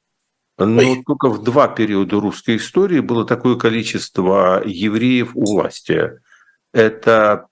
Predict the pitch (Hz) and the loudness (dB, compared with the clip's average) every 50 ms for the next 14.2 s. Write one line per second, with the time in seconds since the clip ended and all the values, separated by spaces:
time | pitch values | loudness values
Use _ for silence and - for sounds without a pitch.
0 | _ _ - 107 107 110 107 104 107 107 - - 101 107 113 107 - - 123 107 | _ _ -4 -2 -2 0 0 0 0 0 0 0 0 0 0 0 0 0 2 2
1 | 98 92 95 92 87 85 104 98 - - - 107 117 120 120 185 190 190 190 - | 2 0 -2 -4 -2 0 -2 -2 -2 -2 -2 -2 -2 0 0 0 0 0 -2 -4
2 | 135 - - 104 110 123 127 117 113 - 120 101 - - 80 - - - - - | -6 -4 -2 0 0 0 0 0 -2 -2 -4 -4 -4 -6 -8 -8 -10 -12 -14 -14
3 | - _ _ _ _ _ _ _ _ _ - - _ _ _ _ _ _ _ _ | -18 _ _ _ _ _ _ _ _ _ -20 -20 _ _ _ _ _ _ _ _
4 | _ _ _ - 104 107 104 110 - - - 110 101 101 90 82 - - 90 85 | _ _ _ 0 2 2 4 4 2 4 4 6 6 6 6 4 0 -4 -2 -2
5 | 82 85 95 - - - - - - - - - - - - - _ _ _ _ | 0 0 0 2 2 2 4 4 2 2 2 -2 -4 -8 -12 -14 _ _ _ _
6 | _ _ _ _ _ _ _ _ _ _ _ _ _ _ _ _ _ _ _ _ | _ _ _ _ _ _ _ _ _ _ _ _ _ _ _ _ _ _ _ _
7 | _ - 101 92 87 87 92 92 95 104 101 90 87 85 78 82 82 80 78 80 | _ -6 -4 -2 -2 -2 0 0 0 0 2 2 0 0 -2 -4 -6 -8 -8 -10
8 | 82 82 80 80 80 - _ _ _ _ _ _ _ _ _ _ _ _ _ _ | -10 -12 -12 -14 -20 -20 _ _ _ _ _ _ _ _ _ _ _ _ _ _
9 | _ _ _ _ _ _ _ _ _ _ _ _ _ _ _ _ _ _ 78 80 | _ _ _ _ _ _ _ _ _ _ _ _ _ _ _ _ _ _ -4 -2
10 | 85 87 85 80 80 - 85 - 95 95 110 - 131 107 90 95 117 123 120 123 | -2 -2 -2 -4 -6 -10 -10 -8 -6 -6 -4 -2 -2 -2 2 4 4 4 4 2
11 | 139 127 - 139 143 147 196 220 208 165 104 92 87 - - _ _ _ _ _ | 0 0 2 0 0 2 0 -2 -2 -2 -2 -2 -4 -4 -8 _ _ _ _ _
12 | _ _ _ _ _ _ _ _ _ _ _ _ _ - - 98 101 113 117 110 | _ _ _ _ _ _ _ _ _ _ _ _ _ 2 4 6 6 6 6 6
13 | 117 120 120 123 120 - - 107 107 110 107 110 123 185 202 196 135 123 107 107 | 6 6 6 6 4 2 2 2 2 2 4 6 6 6 6 6 4 4 4 4
14 | 110 113 104 - | 2 2 2 0